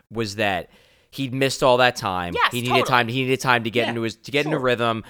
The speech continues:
Speaker 1: to, to get back to hockey pace, to find his, his offensive confidence, and that was true.
Speaker 2: I was gonna
Speaker 1: It
Speaker 2: say
Speaker 1: se-,
Speaker 2: he clearly did
Speaker 1: it
Speaker 2: because he
Speaker 1: seems
Speaker 2: wasn't
Speaker 1: like
Speaker 2: great.
Speaker 1: he ha-,
Speaker 2: Yeah.
Speaker 1: it seems like he has.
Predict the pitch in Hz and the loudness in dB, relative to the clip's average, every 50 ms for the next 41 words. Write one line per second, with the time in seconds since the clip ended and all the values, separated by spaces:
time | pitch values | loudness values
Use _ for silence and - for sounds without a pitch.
0 | - - - - 127 113 92 - 113 107 - 131 127 - 139 131 131 123 131 123 | -20 -18 -10 -4 -4 -4 -4 -4 -8 -4 0 0 0 4 4 4 4 2 2 2
1 | 127 120 120 - 135 120 - - 104 101 101 101 98 92 - - - - - - | 2 2 2 0 -2 2 2 4 4 4 2 0 -2 -4 -6 -14 -16 -20 -14 -14
2 | 117 - - 127 120 120 120 120 117 113 101 127 117 104 117 117 123 110 120 117 | -12 -6 -2 0 2 2 2 0 -2 -4 -8 -10 -10 -10 -8 -8 -4 0 2 2
3 | 110 - 120 110 98 107 95 - 101 92 92 80 101 104 135 151 156 160 170 175 | 2 2 0 -4 -6 -8 -10 -6 -4 -4 -4 -4 -6 -6 -4 0 2 2 4 4
4 | 180 175 - - - 247 214 117 82 - - - - - 302 294 311 294 370 381 | 2 -4 -4 -6 -4 0 0 0 0 -2 -8 -8 2 4 4 4 6 6 2 2
5 | - - 381 339 285 - - - 330 302 311 311 302 311 294 285 359 330 214 196 | 4 2 0 0 -2 -2 -6 -6 -4 -4 -4 -2 -2 -4 -4 -4 -4 -4 2 2
6 | 185 190 - - - 220 220 220 214 196 165 202 190 185 - - 247 175 151 139 | 2 4 4 2 2 2 4 4 4 4 6 8 8 8 8 4 -2 -2 -4 -6
7 | - - - 143 147 - - - - 160 160 165 165 151 147 151 143 143 - - | -8 -6 -2 -2 0 0 0 -2 -4 -2 -2 -2 -4 -4 -4 -2 -2 -2 -4 -6
8 | - 143 123 113 127 147 151 143 110 85 80 73 73 76 80 95 110 - - | -10 -10 -10 -6 2 4 4 4 4 2 -2 -6 -10 -12 -12 -12 -12 -12 -12